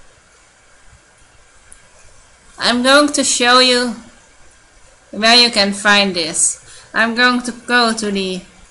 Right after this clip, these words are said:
regedit here. This is Windows seven, by the way. Regedit. This is where, how you come in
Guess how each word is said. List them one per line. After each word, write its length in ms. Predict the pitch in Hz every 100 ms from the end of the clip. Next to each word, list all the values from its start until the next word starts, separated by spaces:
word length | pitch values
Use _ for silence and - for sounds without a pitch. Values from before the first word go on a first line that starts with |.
| - -
regedit 800 | 185 196 233 - - 214 247 277
here. 480 | 277 294 277 320 339 - - - -
This 180 | 240 254
is 180 | 240 214
Windows 400 | 214 196 185 196
seven, 380 | 208 208 226 226
by 180 | 214
the 120 | 214 202
way. 420 | 196 196 190 220 - - - - - - -
Regedit. 880 | 233 254 247 156 240 254 269 - - - - - - - - - - - - _ _ _ _ _ _ _ _ -
This 220 | 254 -
is 180 | 233 196
where, 200 | 202 202
how 240 | 208 208
you 160 | 202 196
come 320 | 208 202 196
in 260 | 202 196